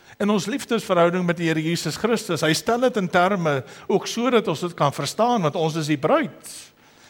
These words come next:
En hy stel dit in verhoudingsterme ook. Dat daar is gevaar dat as ons lank 'n pad saam met die Here stap, dat die liefde met die Here Jesus Christus kan verkoel. Moenie wees soos die ou baas wat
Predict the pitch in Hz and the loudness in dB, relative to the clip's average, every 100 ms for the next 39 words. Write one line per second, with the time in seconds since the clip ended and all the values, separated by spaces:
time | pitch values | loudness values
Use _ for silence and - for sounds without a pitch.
0 | _ - 180 180 240 262 254 202 - 165 | _ -2 0 2 2 2 2 0 2 4
1 | 156 180 165 - 170 175 165 180 147 - | 4 2 -2 2 2 2 -2 -2 -4 -4
2 | - - - - - - - 185 196 220 | -14 -16 -18 -20 -20 -6 0 4 4 2
3 | 202 208 - 240 254 233 208 - 226 - | 0 -2 0 0 2 4 2 2 -2 0
4 | 202 147 151 196 226 - 233 226 - 202 | 0 2 2 2 2 -2 -2 -2 -2 -2
5 | 196 165 139 139 127 - 151 175 - - | -2 -2 0 0 0 -2 -4 -4 -8 -20
6 | _ - - - 175 175 190 175 262 - | _ -20 -20 -14 -2 0 2 0 -2 -2
7 | 185 160 160 147 147 151 247 - 170 - | -2 0 0 0 0 0 0 -2 -6 -2
8 | 190 - 151 - 170 175 160 156 339 311 | -2 -2 -6 -2 -4 -4 -8 -4 -2 -2
9 | 131 - - - _ _ _ _ _ _ | -4 -10 -20 -20 _ _ _ _ _ _
10 | _ _ _ _ _ _ _ _ _ _ | _ _ _ _ _ _ _ _ _ _
11 | _ _ _ _ - 185 262 220 214 185 | _ _ _ _ -4 -2 0 0 2 2
12 | 170 185 180 165 156 156 139 | 2 2 2 4 2 0 -4